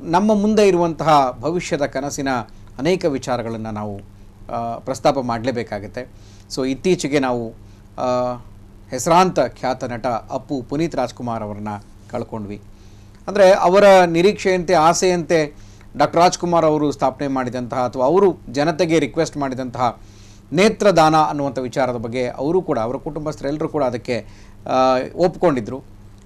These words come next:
ಪುನೀತ್ ರಾಜ್ಕುಮಾರ್ ಅವರ ನೇತ್ರಗಳನ್ನ ದಾನ ಮಾಡ್ಲಾಯ್ತು. ಆದ್ರೆ ಈ ವಿಚಾರ ಸೋಜಿಗ ಏನಪ್ಪ ಅಂತಂದ್ರೆ, ಅಥವಾ ಈ ಒಂದು, ಆ,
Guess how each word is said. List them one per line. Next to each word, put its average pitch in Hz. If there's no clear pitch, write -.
ಪುನೀತ್ 180
ರಾಜ್ಕುಮಾರ್ 151
ಅವರ 135
ನೇತ್ರಗಳನ್ನ 143
ದಾನ 123
ಮಾಡ್ಲಾಯ್ತು. 110
ಆದ್ರೆ 240
ಈ 226
ವಿಚಾರ 190
ಸೋಜಿಗ 196
ಏನಪ್ಪ 156
ಅಂತಂದ್ರೆ, 117
ಅಥವಾ 117
ಈ 120
ಒಂದು, 139
ಆ, 135